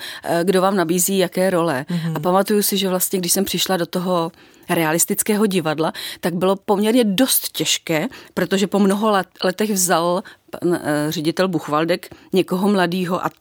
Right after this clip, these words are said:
Speaker 1: vlastně ty ženy nade mnou, ty herečky, kolegyně, se musely posunout do další, eh,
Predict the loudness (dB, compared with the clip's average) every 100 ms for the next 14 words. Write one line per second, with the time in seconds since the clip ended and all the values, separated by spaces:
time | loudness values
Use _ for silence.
0 | -4 -2 -2 0 0 2 4 4 4 4
1 | 4 4 4 2 -2 -2 -4 -2 0 0
2 | 0 0 0 2 0 0 0 0 2 0
3 | -2 -6 -12 0 2 4 2 2 0 0
4 | -4 -12 -4 -2 0